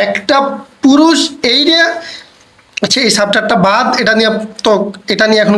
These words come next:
কথা বলতে বসি নেই। এই ধরনের অহেতুক, অনর্থক,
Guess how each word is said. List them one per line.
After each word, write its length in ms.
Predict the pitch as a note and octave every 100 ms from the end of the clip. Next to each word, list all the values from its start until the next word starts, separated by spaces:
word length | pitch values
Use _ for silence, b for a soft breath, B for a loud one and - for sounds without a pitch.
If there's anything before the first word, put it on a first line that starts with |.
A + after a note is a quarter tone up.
| G3+
কথা 140 | G3 F#3
বলতে 160 | F#3 F#3
বসি 180 | F3+ G3+ E3
নেই। 100 | D#3+ - _ B B B B B - D4
এই 100 | E4 C#4+
ধরনের 440 | D4+ D#4+ D#4+ E4+ E4+ E4+ - _ _ _ _ _ _ _ _ _ _ _ _ _ _ -
অহেতুক, 520 | A3 B3 C#4 D4 D4 - - - G#3
অনর্থক, 560 | C4 C4+ - - C#4